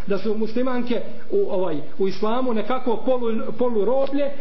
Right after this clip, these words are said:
koje samo treba raditi, slušati, pokoravati se, a muž može činiti. Ne, ne može.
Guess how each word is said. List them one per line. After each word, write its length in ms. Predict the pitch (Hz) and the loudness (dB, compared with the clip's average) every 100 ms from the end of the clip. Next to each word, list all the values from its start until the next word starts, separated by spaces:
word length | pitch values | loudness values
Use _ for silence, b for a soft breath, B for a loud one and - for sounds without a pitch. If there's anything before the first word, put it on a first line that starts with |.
| B | B
koje 200 | 226 226 | 0 0
samo 200 | 214 247 | 0 -2
treba 260 | 233 233 202 | -2 -2 -2
raditi, 480 | 180 214 262 240 214 | -2 -2 -2 -2 -2
slušati, 460 | - 262 247 220 | 0 0 0 -2
pokoravati 640 | 220 214 208 196 233 262 240 | 0 0 0 0 -2 -2 -2
se, 140 | 247 | -2
a 80 | 202 | 0
muž 260 | 226 226 175 | 0 0 0
može 260 | 220 196 | 0 0
činiti. 360 | 196 240 262 170 | 0 0 0 0
Ne, 140 | 202 | 0
ne 100 | 185 | 0
može. 240 | 247 165 | 0 -2